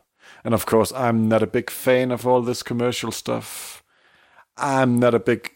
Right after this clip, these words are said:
capitalism fan in general, but these days I am begrudgingly starting to accept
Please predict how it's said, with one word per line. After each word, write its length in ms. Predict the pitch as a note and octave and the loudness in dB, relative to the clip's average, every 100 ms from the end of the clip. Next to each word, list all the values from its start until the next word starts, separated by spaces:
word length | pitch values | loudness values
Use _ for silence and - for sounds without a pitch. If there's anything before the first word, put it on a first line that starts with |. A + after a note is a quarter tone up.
| - | -8
capitalism 720 | - A#2+ G#2+ A2+ A2 G2+ A2 | 0 0 2 0 0 0 -4
fan 340 | - A2+ A2+ | 0 0 2
in 140 | A2 G2+ | 0 0
general, 580 | A#2 A#2 A2 G#2+ G#2+ A2+ G#2+ A#2+ - - | 0 2 0 0 -4 -12 -16 -18 -16 -6
but 300 | D3 D#3 - F#2+ F#2+ _ D3 | -4 -4 -8 -20 -20 _ -18
these 560 | B2 G#2 C#3+ C#3+ B2+ | -18 -12 -4 -4 -4
days 420 | - B2+ A2+ A#2 G2+ | -4 0 2 0 0
I 120 | G#2+ | 2
am 300 | A#2 B2+ B2 | 2 0 0
begrudgingly 840 | A#2 - A2+ A2 - A2 G2 G2 | -4 0 2 2 2 -4 -4 -6
starting 540 | - - G2+ G2+ G#2 | -6 -4 -2 -2 -4
to 160 | F#2+ F#2+ | -8 -10
accept 680 | F2+ - - - G2+ - | -10 -12 -10 -6 -6 -8